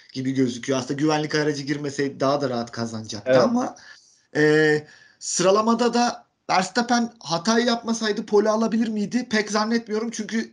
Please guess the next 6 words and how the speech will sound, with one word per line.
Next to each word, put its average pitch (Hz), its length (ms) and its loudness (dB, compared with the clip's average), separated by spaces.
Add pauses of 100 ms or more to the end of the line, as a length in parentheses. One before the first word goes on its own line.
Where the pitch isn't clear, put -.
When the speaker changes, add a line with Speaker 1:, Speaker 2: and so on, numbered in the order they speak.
(100)
Speaker 1:
ilk 220 240 0
sektörü 208 580 0 (880)
daha 175 180 2
yavaş 180 400 2
geliyordu. 131 640 -4 (120)
Speaker 2:
Evet. 131 220 2